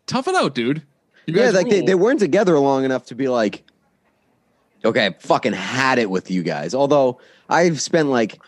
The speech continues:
Speaker 2: thirty minutes with Jack Antonoff via the Taylor Swift, uh,
Speaker 1: <laughs>
Speaker 2: studio sessions, and I had enough of that guy. <laughs> I watched him play music for, like, twenty minutes, and I was very uncomfortable.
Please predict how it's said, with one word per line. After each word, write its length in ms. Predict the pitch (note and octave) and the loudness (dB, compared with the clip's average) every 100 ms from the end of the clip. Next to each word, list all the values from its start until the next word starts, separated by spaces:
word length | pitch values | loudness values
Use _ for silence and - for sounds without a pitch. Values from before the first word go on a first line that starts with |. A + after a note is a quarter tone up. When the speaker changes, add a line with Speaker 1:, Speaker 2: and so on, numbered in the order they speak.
| _ _ _ _ _ - | _ _ _ _ _ 0
Speaker 2:
thirty 260 | C3+ B2+ | 2 4
minutes 300 | A#2+ A#2+ A#2+ | 4 2 0
with 120 | B2+ | -2
Jack 280 | G#2 A#2+ A#2 | 0 0 2
Antonoff 460 | A2+ A#2 A2+ A#2 A#2 | 0 0 0 0 0
via 340 | G2+ G#2 A#2+ | 0 2 2
the 160 | G2+ G#2 | 2 0
Taylor 300 | F2+ A2+ A2 | 0 0 0
Swift, 480 | G2 - A#2 B2+ - A#2+ | -2 0 0 -2 -8 -6
uh, 520 | A#2+ A#2+ A#2 A2+ A2+ A2 D#3 | -2 0 0 2 0 -2 -4
Speaker 1:
<laughs> 160 | D#3+ B2+ | -6 -6
Speaker 2:
studio 360 | - C3 C3 D3 | -4 0 2 2
sessions, 480 | D3+ D3+ D#3+ D#3 | 2 0 2 0
and 100 | C3 | 0
I 220 | A2 A#2+ A#2 | 0 0 2
had 160 | G#2 | 0
enough 240 | F#2+ F2+ E2 | 0 -4 -4
of 60 | |
that 220 | E2 D2+ D2+ | -4 -4 -4
guy. 320 | C#2+ A#1 D#2+ D#3 - D#3+ - - - - - - - | -4 -6 -4 -6 -6 -10 -14 -20 -20 -20 -20 -16 -14
<laughs> 80 | - B3 - - - - - - - F3+ - D3+ | -14 -16 -18 -20 -20 -20 -20 -20 -20 -20 -18 -2
I 120 | C3+ | 2
watched 320 | D#3+ D#3 D#3 | 4 4 2
him 120 | D#3+ C#3 | 0 2
play 200 | C3+ C3 | 0 2
music 380 | B2+ C#3 A2 | 0 -2 -4
for, 80 | - | -4
like, 160 | G2+ F#2+ | -6 -6
twenty 380 | - G#2 G#2 G2 | -2 2 2 2
minutes, 300 | F2 E2 E2+ | 0 0 0
and 80 | |
I 40 | E2+ | 0
was 140 | E2+ | 0
very 360 | F2 F2+ F#2 F#2+ | 0 2 4 2
uncomfortable. 720 | F2+ F2 F2 E2+ D#2 E2 D#2 | 0 -4 -8 -8 -6 -4 -6